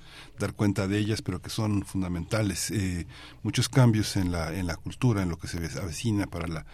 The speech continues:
Feria Internacional del Libro de Guadalajara, en el ine, nuevas autoridades,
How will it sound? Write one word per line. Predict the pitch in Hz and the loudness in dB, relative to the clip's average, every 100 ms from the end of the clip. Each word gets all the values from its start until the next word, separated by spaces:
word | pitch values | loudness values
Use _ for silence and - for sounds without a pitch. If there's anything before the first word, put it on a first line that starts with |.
| - - - | -16 -16 -6
Feria | 104 101 | 0 0
Internacional | 98 92 - 101 98 | 0 -2 0 0 2
del | 95 | 0
Libro | 101 101 98 90 | 0 0 0 0
de | 90 | -2
Guadalajara, | 87 85 82 - 127 113 95 | -2 -2 -2 2 4 6 4
en | 90 | 2
el | 87 | 2
ine, | 104 104 98 | 4 6 6
nuevas | 95 90 - | 6 2 0
autoridades, | 87 - 87 92 104 104 | -4 -2 0 2 2 0